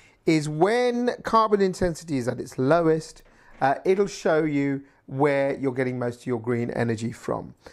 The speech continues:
So, uh, I think, um, when we put the story out that day, in particular, most of our green energy in the U K was coming from Scotland and the sort of northeast, obviously from wind power. So you look at that. So the idea is that,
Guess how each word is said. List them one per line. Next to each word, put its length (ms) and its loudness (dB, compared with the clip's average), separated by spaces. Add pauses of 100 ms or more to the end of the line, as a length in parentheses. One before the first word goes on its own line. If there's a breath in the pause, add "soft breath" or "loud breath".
(180 loud breath)
So, 560 0
uh, 220 -2
I 80 -8
think, 280 -8
um, 360 -4
when 220 -4
we 80 -4
put 200 -4
the 60 -8
story 340 0
out 240 -2
that 220 0
day, 300 2 (440 loud breath)
in 80 -2
particular, 600 2 (800)
most 280 0
of 80 -4
our 120 2
green 260 -2
energy 260 -4
in 100 -2
the 60 -4
U 100 -4
K 200 -2
was 180 -6
coming 240 -8
from 160 -10
Scotland 600 -4 (340 soft breath)
and 220 -4
the 100 -4
sort 200 -6
of 80 -6
northeast, 640 -6 (760)
obviously 440 -6
from 200 -6
wind 200 -4
power. 240 -14
So 280 -8 (340 loud breath)
you 120 2
look 120 -2
at 100 -4
that. 180 -8 (400 loud breath)
So 220 2
the 120 4
idea 400 4
is 240 2
that, 360 0